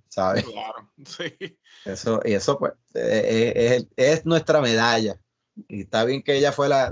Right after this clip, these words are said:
Speaker 1: que Gigi fue la primera boricua en ganar oro para allá, para Estados Unidos, que esas circunstancias son diferentes. Ella jugó allá porque, pues, hubo un montón de razones que, pues, fueron válidas para que ella terminara jugando allá.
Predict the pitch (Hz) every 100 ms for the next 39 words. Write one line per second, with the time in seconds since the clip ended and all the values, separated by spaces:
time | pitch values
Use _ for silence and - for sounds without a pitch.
0 | - 120 120 110 117 123 123 127 123 107
1 | 104 101 107 113 113 110 110 98 101 95
2 | 98 98 107 110 - _ _ _ _ _
3 | _ 131 135 123 117 - _ _ _ _
4 | 101 98 104 113 113 120 123 143 147 127
5 | 117 117 _ _ _ _ _ 107 101 95
6 | 117 135 123 147 131 120 131 127 127 123
7 | 131 139 139 139 131 113 101 101 107 117
8 | 113 120 113 117 131 147 131 120 - _
9 | _ 107 - _ _ - - 98 110 127
10 | 135 131 135 135 135 131 120 107 - 139
11 | 139 - 101 95 98 82 117 185 92 175
12 | 214 - 127 117 113 120 143 151 151 147
13 | 147 151 139 143 151 135 107 143